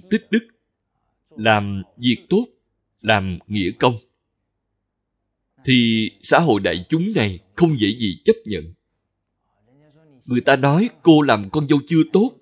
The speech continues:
còn nói ra ngoài làm việc thiện, thì người ta sẽ sanh tâm nghi ngờ. Đối với những kinh điển của thánh nhân Nho đạo Thích này là dạy như vậy sao?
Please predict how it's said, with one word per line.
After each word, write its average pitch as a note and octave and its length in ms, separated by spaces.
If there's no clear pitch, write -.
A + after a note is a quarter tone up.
còn A2+ 200
nói D3 200
ra F#3+ 80
ngoài C3+ 200
làm G2+ 200
việc G#2+ 160
thiện, G#2 240
thì G#2 420
người A#2+ 180
ta B2+ 140
sẽ A#2 160
sanh C#3 340
tâm B2 360
nghi C#3 280
ngờ. F#2 200
Đối F3 280
với E3 120
những A#2+ 280
kinh C#3+ 220
điển A2+ 380
của G2 400
thánh E3 220
nhân C3+ 340
Nho C3+ 200
đạo F#2 200
Thích - 260
này F#2 320
là A2 100
dạy F#2+ 200
như C3+ 140
vậy E2+ 180
sao? C3 240